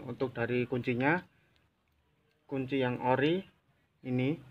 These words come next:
yang ada tulisan Kawasaki, ini masih satu kunci untuk satu, dua, tiga, tiga lubang. Jadi untuk kunci kontak, kemudian untuk kunci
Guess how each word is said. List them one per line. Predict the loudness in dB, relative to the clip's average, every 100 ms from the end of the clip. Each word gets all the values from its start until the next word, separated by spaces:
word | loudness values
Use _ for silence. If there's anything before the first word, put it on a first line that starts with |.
| -20 -20 _ _ _ _ -10
yang | -2
ada | -2
tulisan | -2 -2 -2 -4 -8 _
Kawasaki, | -2 0 0 -2 -4 -2 -2 -2 -10 _ _ _ _ -8
ini | -2 0
masih | 0 -4 -6 -6 -6
satu | -8 -10 -10
kunci | -8 -4 -4
untuk | -6 -8 -6 -4 -6 -10 _ -20 -20 -20 _ _
satu, | -12 -12 _ -6 -4 -6 _ _ _ _ _ _ _ _ _ _ -14
dua, | -8 -4 -4 -4
tiga, | -12 -14 _ -6 -6 -10 _ _ _ _
tiga | -10 0
lubang. | 0 0 0 0 0 -2 -16 _ _ _ _ _
Jadi | -4
untuk | -4 -4 -8
kunci | -6 -4
kontak, | -2 -2 0 0 -2
kemudian | -8 -6 0 0
untuk | 0 -4
kunci | -4 -4 -4 -4 -4